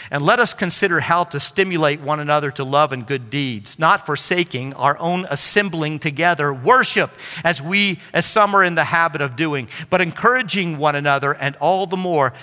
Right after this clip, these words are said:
as the day is near." Because worship and community, they reinvigorate, our true belief in God the Father, the Son, and the Holy Spirit, you're going to have to decide how to respond to the resurrection.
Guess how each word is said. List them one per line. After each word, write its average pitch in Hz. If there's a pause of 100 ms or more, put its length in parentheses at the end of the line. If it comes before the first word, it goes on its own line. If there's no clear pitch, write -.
(160)
as 143
the 139
day 147
is 139
near." 131 (220)
Because 147
worship 151 (240)
and 147
community, 151 (480)
they 143
reinvigorate, 131 (680)
our 123
true 165
belief 123
in 107
God 113
the 113
Father, 95
the 90
Son, 98
and 95
the 87
Holy 92
Spirit, 76 (1500)
you're 143
going 123
to 110
have 113
to 127
decide 95
how 98
to 92
respond 90
to 87
the 87
resurrection. 76